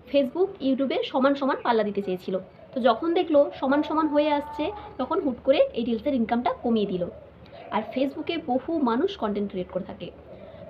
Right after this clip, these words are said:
তো সেখান থেকে, উম, যেসব ভালো ভালো বড় বড় কনটেন্ট ক্রিয়েটাররা যদি তাদের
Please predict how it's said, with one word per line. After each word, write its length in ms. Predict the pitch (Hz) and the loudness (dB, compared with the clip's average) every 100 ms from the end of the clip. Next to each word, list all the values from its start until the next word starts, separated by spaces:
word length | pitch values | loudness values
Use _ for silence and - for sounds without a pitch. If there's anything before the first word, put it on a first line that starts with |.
| - | 2
তো 180 | 294 | 4
সেখান 360 | 285 269 - 349 | 4 -2 0 -4
থেকে, 460 | 339 277 277 - - - - | -2 0 0 0 -14 -18 -6
উম, 280 | 254 247 240 233 | -4 -2 -2 -4
যেসব 260 | 269 269 254 | -4 -2 -4
ভালো 220 | - 233 | 0 4
ভালো 200 | 277 285 | 6 6
বড় 200 | 233 233 | 4 4
বড় 140 | 254 269 | 6 4
কনটেন্ট 440 | 277 208 247 285 | 4 0 2 0
ক্রিয়েটাররা 560 | 294 277 262 220 220 302 269 | 0 -2 0 0 0 -2 -4
যদি 260 | 247 285 269 | -2 -2 0
তাদের 220 | 233 | 2